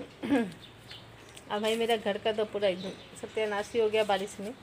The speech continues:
पूरा ये देखिए, बारिश की वजह से कितना गंदा हो रखा है, पूरा बारिश में ये हो गया।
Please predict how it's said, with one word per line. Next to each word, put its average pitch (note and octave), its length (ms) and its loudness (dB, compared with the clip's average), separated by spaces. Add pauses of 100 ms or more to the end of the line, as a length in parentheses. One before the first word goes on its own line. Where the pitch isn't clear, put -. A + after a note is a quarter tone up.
(640)
पूरा A3 180 8
ये A3 160 10
देखिए, A3 300 8
बारिश G#3+ 300 12
की - 80 6
वजह G#3 180 12
से G#3+ 140 4
कितना A#3+ 760 12
गंदा G#3 360 12
हो G#3 180 12
रखा G3 340 10
है, F#3 280 10
पूरा A3 440 10
बारिश G3+ 420 10
में G3 200 4
ये F3+ 160 4
हो F3 100 4
गया। F3+ 240 2